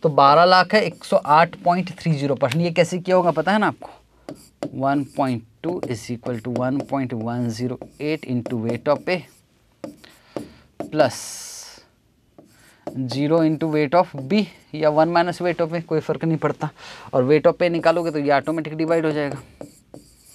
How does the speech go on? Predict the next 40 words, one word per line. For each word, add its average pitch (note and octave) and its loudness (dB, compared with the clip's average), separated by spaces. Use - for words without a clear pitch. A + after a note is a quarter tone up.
वही C#3 -2
यहाँ C#3+ 0
किया F3 4
है E3 4
ना। D3+ -4
तो D3+ 0
ये D#3 4
जो F3 4
है F3+ 6
ये G#3 4
फ्रैक्शन F#3+ 0
में F#3+ 4
लिखा, G#2+ -2
it E3+ 2
means A3 0
नाइंटी D#3+ 4
टू G3 -6
थाउजेंड F#3 0
एक्यूरेट F#3 4
आंसर D#3 0
है। A#2+ -2
और D#3 4
ये E3+ 6
नाइन E3 4
वन F#3+ 2
नाइन F#3 4
सेवन F#3 2
ज़ीरो F#3+ 2
क्यों F3+ 4
आ F3 6
रहा F3+ 4
है? G#3 2
क्योंकि E3+ -2
यहाँ D#3+ 4
उन्होंने E3 2
राउंड D3 2
ऑफ C#3+ 2
कर C3 -4
रखा G#2+ -12
है। - -16